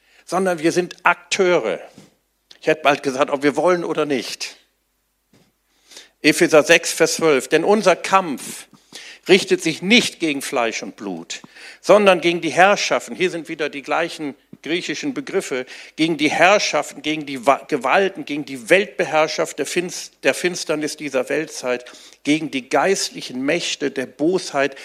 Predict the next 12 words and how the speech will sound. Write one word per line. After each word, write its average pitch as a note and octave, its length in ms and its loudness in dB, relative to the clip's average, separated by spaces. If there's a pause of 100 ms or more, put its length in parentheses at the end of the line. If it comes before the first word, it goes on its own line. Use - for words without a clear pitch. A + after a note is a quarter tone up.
(240)
in F#3+ 220 2
den D#3+ 200 -4
himmlischen D#3 720 -2
Regionen." C3+ 720 -2
Hier C3 240 -6
haben D#3+ 160 0
wir C#3+ 80 -2
diese A#2 220 -4
Bezeichnung, A#2 500 -6
die A#2+ 100 -8
himmlischen D3+ 600 -4
Regionen. C#3 580 0